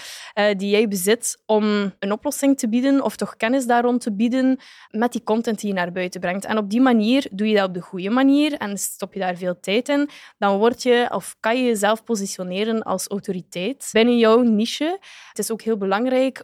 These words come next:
omdat je op die manier ook relaties opbouwt met jouw doelgroep. Omdat ze eigenlijk weten van, "Goh, ik kan bij, zeg nu, Markt, eh,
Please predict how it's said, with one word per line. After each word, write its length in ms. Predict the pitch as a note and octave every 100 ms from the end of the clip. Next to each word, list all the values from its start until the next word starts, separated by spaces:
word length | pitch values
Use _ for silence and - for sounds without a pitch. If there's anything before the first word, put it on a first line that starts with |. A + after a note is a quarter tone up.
| -
omdat 340 | A3 G#3 G#3
je 120 | G#3+ G3+
op 160 | F#3+
die 100 | A3
manier 320 | A3 A3+ A3+
ook 140 | A3 -
relaties 600 | G3 F#3 G#3+ B3+ C#4 -
opbouwt 480 | B3+ A#3 C4 C4+ -
met 140 | B3
jouw 180 | A#3+ A#3
doelgroep. 540 | A3+ C4+ C#4+ D#4 D#4+ _
Omdat 220 | B3 A#3+
ze 60 | B3
eigenlijk 300 | A#3+ G#3+ A3+
weten 300 | C4+ C#4+ C4+
van, 180 | A3+ G#3+
"Goh, 220 | A#3 A3+
ik 160 | G#3 -
kan 240 | A3 A3
bij, 240 | G#3 G#3
zeg 180 | G3+ F#3+
nu, 120 | G3 F3
Markt, 520 | F#3 F#3 B3+ - - - -
eh, 120 | -